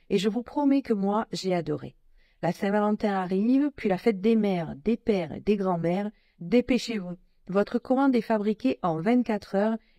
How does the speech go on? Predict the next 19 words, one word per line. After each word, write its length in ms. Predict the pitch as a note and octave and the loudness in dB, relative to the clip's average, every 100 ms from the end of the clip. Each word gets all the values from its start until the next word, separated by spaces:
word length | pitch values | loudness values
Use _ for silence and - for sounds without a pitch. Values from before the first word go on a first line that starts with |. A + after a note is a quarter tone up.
| - | 2
et 80 | A#3 | 4
l'expédition 760 | A#3+ - A#3+ A3 G#3+ C4+ C#4+ - | 4 0 -2 0 -2 -2 -2 0
en 160 | C4 | 2
express. 560 | G3 - - - - _ _ _ _ _ | 2 -4 -16 -16 -18 _ _ _ _ _
Misez 460 | A3 C4 C4+ A#3 C#4 | 2 4 4 2 0
sur 220 | - A3 | 0 -2
l'originalité 920 | G#3+ G#3+ G3 G3+ G3 F#3 - G#3+ A3 | 2 2 2 2 2 0 0 0 2
avec 340 | F3+ F3 F3 - | 0 0 0 2
lampe 260 | G#3+ G#3+ | 2 2
photo 380 | F3+ - F3 G3 | -4 -8 -2 -2
point 260 | F#3+ E3+ D#3 | 0 -2 -2
F 140 | - | -4
R. 160 | D#3 D3 | -6 -4
Vous 220 | D3+ D#3 | -4 0
êtes 140 | F#3 - | 0 -2
sûr 580 | - - - D4 C#4+ C#4 | -18 -16 -4 0 2 0
de 100 | F#3 | -2
faire 220 | F3+ F#3 | -2 -2
plaisir. 400 | - D3+ C3 B2+ | -4 -4 -6 -8